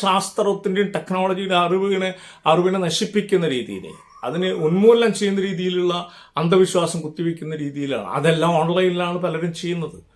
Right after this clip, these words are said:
എടുത്തു പറയേണ്ട കാര്യമില്ല, ലോകത്തിലെ എല്ലാ വർഗീയ പാർട്ടികളും ചെയ്യുന്നത്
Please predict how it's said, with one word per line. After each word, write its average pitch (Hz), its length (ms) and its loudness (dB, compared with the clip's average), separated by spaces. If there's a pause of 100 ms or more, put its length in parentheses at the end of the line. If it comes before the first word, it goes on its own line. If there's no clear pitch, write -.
(420)
എടുത്തു 151 260 2
പറയേണ്ട 196 280 2
കാര്യമില്ല, 202 440 4
ലോകത്തിലെ 165 440 2
എല്ലാ 165 200 0
വർഗീയ 160 360 0
പാർട്ടികളും 151 600 -6
ചെയ്യുന്നത് 127 420 -10